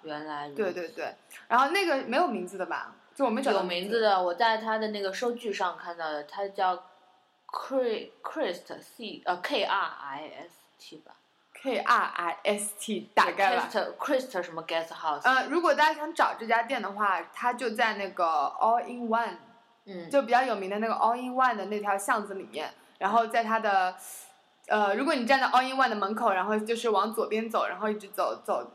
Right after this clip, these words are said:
Speaker 2: 就走到一个全是小花，
Speaker 1: 嗯。
Speaker 2: 被小花拥簇着的一个，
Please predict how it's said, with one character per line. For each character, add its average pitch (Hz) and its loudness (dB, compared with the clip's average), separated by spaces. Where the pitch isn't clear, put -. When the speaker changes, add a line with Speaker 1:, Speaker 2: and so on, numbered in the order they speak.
Speaker 2:
就 233 -4
走 214 -4
到 208 4
一 208 -6
个 220 -2
全 208 -4
是 269 0
小 226 2
花， 214 2
Speaker 1:
嗯。 190 -8
Speaker 2:
被 226 4
小 220 0
花 220 4
拥 277 -2
簇 285 -6
着 208 0
的 170 0
一 175 -2
个， 185 2